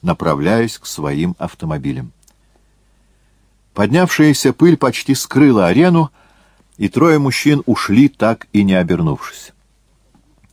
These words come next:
От всего увиденного Макдоналд ощущал в голове полнейший хаос. Он послушно следовал за Хавардом,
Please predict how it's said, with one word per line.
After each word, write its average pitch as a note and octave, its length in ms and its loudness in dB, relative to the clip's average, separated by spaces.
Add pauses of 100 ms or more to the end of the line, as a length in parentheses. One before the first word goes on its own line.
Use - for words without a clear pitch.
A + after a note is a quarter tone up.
(380)
От F2+ 160 -4
всего A#2 560 2
увиденного F#2+ 840 2 (340)
Макдоналд F2+ 680 0
ощущал F2+ 680 -2
в D2 80 -12
голове D2+ 440 0
полнейший D#2+ 680 -2
хаос. - 540 -4 (840)
Он C3 200 -2
послушно C3 540 0
следовал F2 540 0
за D#2 200 0
Хавардом, G#2 760 2